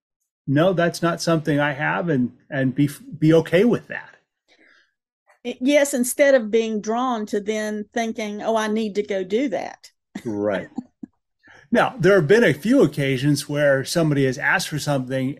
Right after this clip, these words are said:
Speaker 1: and it's, it's been within my realm. I just didn't actually have it yet. So it, it then provided the motivation in me to go find th-, that subject, uh,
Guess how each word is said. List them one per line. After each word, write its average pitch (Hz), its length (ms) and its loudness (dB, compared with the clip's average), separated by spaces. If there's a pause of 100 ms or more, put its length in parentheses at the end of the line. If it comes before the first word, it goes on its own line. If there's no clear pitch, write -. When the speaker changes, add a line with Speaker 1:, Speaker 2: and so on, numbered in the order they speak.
Speaker 1:
and 143 560 0 (420)
it's, 151 380 2 (160)
it's 151 240 -2
been 151 280 4
within 160 380 6
my 139 500 2 (260)
realm. 139 720 2
I 123 80 2
just 131 260 -2
didn't 139 220 0
actually 127 400 -4
have 156 300 0
it - 100 -10
yet. 107 400 -10 (480)
So 147 260 4
it, 143 220 -2
it 147 180 0
then - 220 4
provided 131 600 2
the 127 80 0
motivation 123 760 2
in 110 140 -2
me 104 320 -10 (460)
to 139 100 0
go 113 220 2
find 151 480 2
th-, 143 160 -4
that 123 380 -4
subject, 107 680 -4 (1000)
uh, 104 260 -12